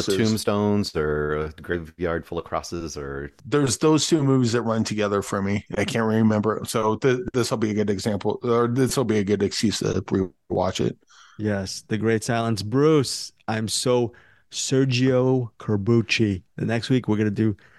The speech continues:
Speaker 3: a Sergio Corbucci film. I am so excited.
Speaker 2: <laughs>
Speaker 3: The Great Silence. I am, yes, I'm finally, I'm finally, like, not comatose. I'm so excited for this. You know who loves this movie?
Speaker 2: See, that's why you remember
Speaker 1: Greg,
Speaker 2: it. I told
Speaker 1: you
Speaker 2: you.
Speaker 1: do.
Speaker 3: Um, no, no, you know who loves this movie? And I,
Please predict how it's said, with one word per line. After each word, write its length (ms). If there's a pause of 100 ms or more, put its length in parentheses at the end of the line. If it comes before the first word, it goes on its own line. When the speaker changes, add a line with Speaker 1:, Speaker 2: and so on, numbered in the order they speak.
(200)
Speaker 3:
a 60
Sergio 440
Corbucci 640
film. 240
I 80
am 120
so 400
excited. 600 (320)
Speaker 2:
<laughs> 320
Speaker 3:
The 120
Great 520 (180)
Silence. 840 (100)
I 160
am, 320 (1000)
yes, 340
I'm 120
finally, 460 (340)
I'm 120
finally, 420
like, 220
not 240
comatose. 560
I'm 100
so 180
excited 300
for 80
this. 240 (200)
You 120
know 120
who 120
loves 220
this 140
movie? 140
Speaker 2:
See, 280
that's 280
why 120
you 120
remember 220
Speaker 1:
Greg, 140
Speaker 2:
it. 80
I 60
told 200
Speaker 1:
you 80
Speaker 2:
you. 60
Speaker 1:
do. 320 (460)
Speaker 3:
Um, 160
no, 120
no, 80
you 160
know 100
who 160
loves 280
this 180
movie? 340
And 160
I, 140